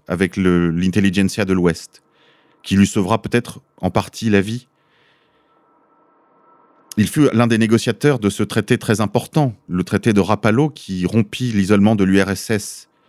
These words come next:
et qui liait l'U R S S et l'Allemagne, qui permit à l'armée allemande de s'entraîner sur le territoire soviétique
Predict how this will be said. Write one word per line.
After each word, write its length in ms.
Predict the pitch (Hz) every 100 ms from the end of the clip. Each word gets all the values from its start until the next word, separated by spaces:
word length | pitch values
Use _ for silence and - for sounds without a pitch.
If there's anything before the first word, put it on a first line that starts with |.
| _ _ _ _ _ _ _ -
et 80 | 92
qui 160 | -
liait 240 | 101 101 113
l'U 120 | 104
R 60 | 101
S 160 | 95
S 160 | 107 -
et 20 |
l'Allemagne, 600 | 98 92 95 92 80 76 _ _ _ _
qui 120 | 85
permit 480 | - 92 92 101 101
à 200 | 87 82
l'armée 280 | 82 87 90
allemande 300 | 90 98 92
de 100 | 85
s'entraîner 760 | 90 85 - 92 92 90 85
sur 180 | 82 -
le 60 | 85
territoire 340 | 95 92 95
soviétique 560 | - 92 101 151 -